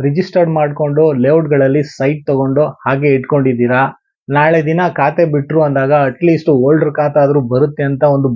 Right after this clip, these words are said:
ಭರವಸೆಯಲ್ಲಿ ನೀವಿದ್ದೀರಾ. ಆದರೆ ಇವತ್ತಿನ ಈ ವಿಡಿಯೋಲಿ ನಾನು ಕೆಲವು ಇನ್ಫಾರ್ಮೇಶನ್‌ಗಳನ್ನ ಹಂಚ್ಕೊಂತಾ ಇದ್ದೀನಿ. ಅದು ನಿಮ್ಗೆ ಅವೇರ್‌ನೆಸ್ ಕೊಡ್ಬೋದು, ಭಯನೂ ಬರ್ಬೋದು.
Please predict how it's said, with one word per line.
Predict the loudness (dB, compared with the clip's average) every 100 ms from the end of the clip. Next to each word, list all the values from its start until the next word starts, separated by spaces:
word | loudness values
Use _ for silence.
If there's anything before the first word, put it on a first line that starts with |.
| -4
ಭರವಸೆಯಲ್ಲಿ | 0 2 2 0 -2 -2
ನೀವಿದ್ದೀರಾ. | -4 -4 -6 -6 -6 -8 -12 _ _ _ _ -2
ಆದರೆ | 0 0 0 -2 -4 -8 _ _ -4
ಇವತ್ತಿನ | 0 0 0 -2
ಈ | 0 0
ವಿಡಿಯೋಲಿ | 2 2 0 0 -2 -2 -4 _ _ _
ನಾನು | -4 -2 -2 -2 -2
ಕೆಲವು | 0 0
ಇನ್ಫಾರ್ಮೇಶನ್‌ಗಳನ್ನ | 0 0 0 0 -2 0 0 0
ಹಂಚ್ಕೊಂತಾ | 0 0 0 -2 0
ಇದ್ದೀನಿ. | 0 -2 -4 -8 -10
ಅದು | -6 -2
ನಿಮ್ಗೆ | 0 0 0 0 0 -4 _ _ _ _ _ _ _ _ _ _ -4
ಅವೇರ್‌ನೆಸ್ | 0 2 2 0 0
ಕೊಡ್ಬೋದು, | 0 2 2 4 2 0 -8 _ -18 -10
ಭಯನೂ | -6 -2 -2 -2 -2
ಬರ್ಬೋದು. | 0 0 2 0 0 -6 -10